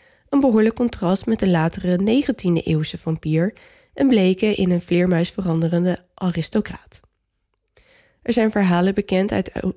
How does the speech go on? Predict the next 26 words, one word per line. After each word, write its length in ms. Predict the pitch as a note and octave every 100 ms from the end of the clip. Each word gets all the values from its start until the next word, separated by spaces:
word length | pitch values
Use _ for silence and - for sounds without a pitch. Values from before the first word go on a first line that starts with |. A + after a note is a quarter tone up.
| -
Oost-Europese 880 | F#3+ A3 - F#3+ F3 - E3+ E3+ E3+
landen, 340 | D#3+ E3 F#3
zoals 280 | - E3+ E3
Roemenië 520 | E3+ E3 E3 E3+ E3
en 140 | D#3 D#3
Polen, 420 | D#3 D#3+ F3 A#3 - - _ _ _ _ _ _ _
die 200 | A#3+ A#3+
duiden 360 | G3+ F#3+ G3+ A3
op 80 | G#3+
het 120 | G3+
bestaan 380 | - - D#3+ E3
van 180 | F3+
vampiers. 680 | F3+ G3 A3+ G3 D#3+ F#3 - _ _
Dit 180 | G3 G#3
zou 160 | - A3
komen 400 | A3 G#3+ G3 G3
door 140 | F3+
de 120 | F3
ziekte 480 | E3+ F#3+ - - E3+ - - _ _ _ -
porphyrie, 920 | G#3+ A#3 - - G3+ F#3+ G3+ F3+ - - _
die 240 | F#3+ F3+
in 140 | F3 -
Oost-Europese 880 | - A3+ - A3+ A3 A3 F#3+ F#3 G3
landen 340 | E3+ E3 F3
vaker 400 | F#3 - B3+ G#3
voorkomt. 720 | E3 - - - - - -